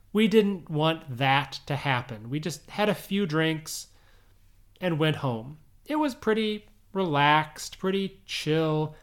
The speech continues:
but it was really nice. Um, so my thanks to my friends Christy, Sarah, V, Cliff. Thank you guys for making my twenty-first birthday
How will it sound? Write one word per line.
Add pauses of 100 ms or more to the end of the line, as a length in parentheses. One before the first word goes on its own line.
(120)
but
it
was
really
nice. (380)
Um,
so
my
thanks
to
my
friends
Christy,
Sarah, (380)
V, (320)
Cliff. (360)
Thank
you
guys
for
making
my
twenty-first
birthday